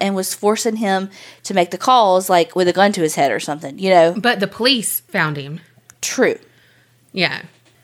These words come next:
Speaker 1: So that's why I think Christian was just a really nice guy.
Speaker 2: I think he really is just p-, too pure for this world, 'cause,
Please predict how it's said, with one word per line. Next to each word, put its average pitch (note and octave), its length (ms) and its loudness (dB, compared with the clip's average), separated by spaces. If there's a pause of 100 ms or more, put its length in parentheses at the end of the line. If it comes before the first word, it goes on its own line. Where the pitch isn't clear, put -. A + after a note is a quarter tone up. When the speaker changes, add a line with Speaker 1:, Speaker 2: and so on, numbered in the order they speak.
(240)
Speaker 1:
So - 160 0
that's C#4+ 140 4
why C4+ 100 4
I A#3+ 40 0
think G3+ 300 -8
Christian G3+ 320 -2
was D#3+ 100 -4
just D#3 200 -4
a D3+ 40 -6
really C3 180 -4
nice A#2+ 200 -8
guy. - 160 -4
Speaker 2:
I C4+ 60 -4
think E4 240 -2
he D#4 160 -4
really G3+ 460 0
is F#3+ 160 -4
just F#3+ 240 -8
p-, - 100 -20 (160)
too B3+ 160 0
pure F4 320 4
for E4+ 180 0
this E4 220 0
world, A3+ 520 2
'cause, G3 440 0